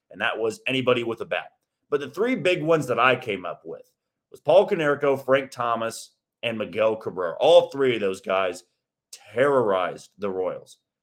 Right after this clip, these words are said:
Frank Thomas, who only got four percent of the votes, some of you either didn't watch Frank Thomas in a White Sox uniform or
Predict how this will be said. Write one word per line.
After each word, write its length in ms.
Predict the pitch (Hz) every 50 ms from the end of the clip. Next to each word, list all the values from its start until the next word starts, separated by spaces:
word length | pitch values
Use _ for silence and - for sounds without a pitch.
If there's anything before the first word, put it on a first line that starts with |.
| _ _
Frank 280 | - 135 170 202 196 -
Thomas, 600 | - 143 151 156 147 120 107 101 98 - - -
who 80 | - 120
only 160 | 131 156 160
got 180 | 127 135 110 -
four 320 | - _ - 131 135 147
percent 340 | 131 131 123 - - 123 117
of 40 | 107
the 60 | 95
votes, 380 | 87 92 98 107 113 104 - - _ _ _ _ _ _ _ _ _ - _ _ _
some 280 | - - - 185 214
of 160 | 220 202 156 143
you 480 | 147 156 156 160 156 156 156 156 151
either 280 | 135 131 127 113 107 101
didn't 260 | 95 107 101 95 95
watch 300 | 98 110 127 139 127 -
Frank 280 | - 139 139 135 127 131
Thomas 440 | - 127 127 135 135 131 127 127
in 80 | 123 104
a 40 | 104
White 280 | 104 110 117 110 98
Sox 320 | - 131 120 117 117 - -
uniform 640 | 113 110 110 107 110 113 117 113 113 113 107 107 - _ _ _ _ _ _ _
or 640 | - 120 120 120 113 107 101 98 95 87 78 -